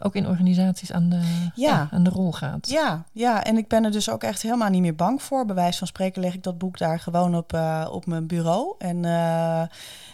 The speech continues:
Speaker 2: ja, en ik heb ook contact met een aantal, eh, leidinggevenden, eh, in mijn opdracht nu, eh, via LinkedIn. En, eh,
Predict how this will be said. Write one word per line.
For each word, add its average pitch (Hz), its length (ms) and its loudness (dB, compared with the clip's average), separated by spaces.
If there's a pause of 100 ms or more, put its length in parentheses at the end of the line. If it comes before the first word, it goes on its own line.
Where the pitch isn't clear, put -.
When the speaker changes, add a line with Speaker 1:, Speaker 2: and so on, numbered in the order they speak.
(200)
Speaker 2:
ja, 190 200 0
en 156 100 -2
ik 156 120 -6
heb 160 140 -8
ook 160 180 -6
contact 175 320 -6
met 233 160 -4
een 214 120 -6
aantal, 185 640 -2
eh, 170 100 -2
leidinggevenden, 175 1200 0
eh, - 160 -8
in 185 140 -4
mijn 175 140 -2
opdracht 185 460 -10
nu, 190 220 -2 (400)
eh, 170 260 -4
via 175 220 -2
LinkedIn. 190 540 -2
En, 165 160 -8 (100)
eh, 165 60 -6